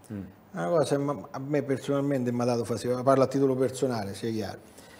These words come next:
Speaker 2: Quando ha detto che praticamente gli è stata fatta la domanda di perché i giocatori che aveva già bello che
Speaker 1: Mm.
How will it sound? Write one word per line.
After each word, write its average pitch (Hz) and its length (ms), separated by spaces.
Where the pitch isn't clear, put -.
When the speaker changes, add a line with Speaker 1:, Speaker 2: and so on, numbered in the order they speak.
Speaker 2:
Quando 175 280
ha 170 40
detto 165 280
che 165 60
praticamente 147 920
gli 110 100
è 123 40
stata 123 220
fatta 131 240
la 120 80
domanda 120 400
di 113 120
perché 113 260
i 117 160
giocatori 113 500
che 113 80
aveva 117 260
già 113 380
bello 120 360
che 117 560
Speaker 1:
Mm. 110 140